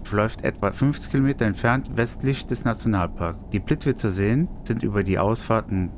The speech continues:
Karlovac im Norden, Otovac im Westen, Orgonja Ploča im Süden zu erreichen. Die nächstgelegenen Flughäfen sind Zadar, Zagreb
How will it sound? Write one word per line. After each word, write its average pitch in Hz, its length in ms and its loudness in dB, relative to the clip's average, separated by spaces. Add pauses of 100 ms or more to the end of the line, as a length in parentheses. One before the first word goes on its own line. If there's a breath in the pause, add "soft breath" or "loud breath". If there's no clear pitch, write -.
(100)
Karlovac 135 680 0
im 90 140 -4
Norden, 113 480 0 (420)
Otovac 131 840 0
im 90 160 -2
Westen, 147 520 0 (160)
Orgonja 127 640 4
Ploča 120 640 0 (160)
im 95 220 -2
Süden 104 400 0
zu - 140 -4
erreichen. 85 520 0 (680)
Die 110 60 0
nächstgelegenen 104 680 2
Flughäfen 120 580 0
sind 98 200 0
Zadar, 113 560 0
Zagreb 101 520 0